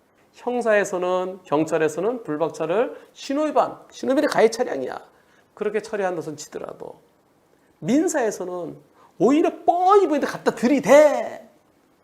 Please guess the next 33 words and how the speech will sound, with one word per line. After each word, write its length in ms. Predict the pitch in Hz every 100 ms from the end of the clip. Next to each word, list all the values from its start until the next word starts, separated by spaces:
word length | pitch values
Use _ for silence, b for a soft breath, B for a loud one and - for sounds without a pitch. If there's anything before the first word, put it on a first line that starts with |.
| _
상대 300 | _ 147 127
차의 300 | 117 117 123
잘못이 520 | 120 107 107 180 196 B B B -
더 260 | 139 151
커야 320 | - - 294 285
옳지 200 | 277 247
않겠습니까? 680 | 220 226 226 214 226 220 226 - _ _ _ _ _ _ b b _
아, 520 | 147 147 147 147 143 143
황색불 440 | 196 196 196 190
관련된 420 | 180 170 170 170
논란이 640 | 165 151 156 151 139 165 220
앞으로도 720 | - - 156 143 131 196 285 -
딜레마 340 | - 156 165
존과 200 | 156 156
관련해서 800 | 147 143 143 135 - 120 185 294 - _ _ _ _
지금 340 | - 143 160
뭔가가 460 | 131 135 127 156 -
변해가고 580 | - 110 117 135 143 156
있습니다. 520 | - - - - - _ _ _ _
지금 220 | 185 214
이 60 | 170
사건 340 | 185 185 151
딜레마 380 | - 185 208 208
존이다, 500 | 202 220 196 127 110
그래서 200 | 180 202
신호 140 | 240
위반 200 | 233 220
아니다라고 560 | - 139 196 226 226 220
제가 140 | 202
그렇게 160 | 202 196
말씀드리는 440 | 165 170 196 202
건 120 | 214 175
아니에요. 440 | 160 175 165 226